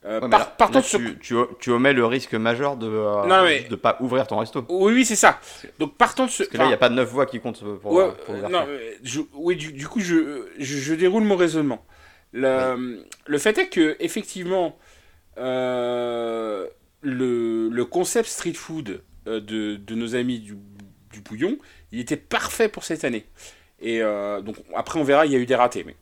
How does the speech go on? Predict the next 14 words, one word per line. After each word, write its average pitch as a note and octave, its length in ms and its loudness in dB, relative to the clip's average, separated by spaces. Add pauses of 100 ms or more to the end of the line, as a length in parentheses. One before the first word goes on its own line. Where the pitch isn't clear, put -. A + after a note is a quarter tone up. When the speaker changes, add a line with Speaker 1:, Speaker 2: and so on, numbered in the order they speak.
Speaker 1:
il C#3 100 -6
était D#3+ 160 2
parfait, D#3 320 0
Speaker 2:
Mm. G2+ 180 -8
Speaker 1:
de, A#2 160 -6
en A#2+ 60 -6
mon A2+ 80 -4
sens. - 280 -14 (680)
Et, C3+ 420 0
euh, A2 640 -4 (100)
le B2 140 -4
fait F3+ 280 0
est C4+ 120 2
que D3 680 0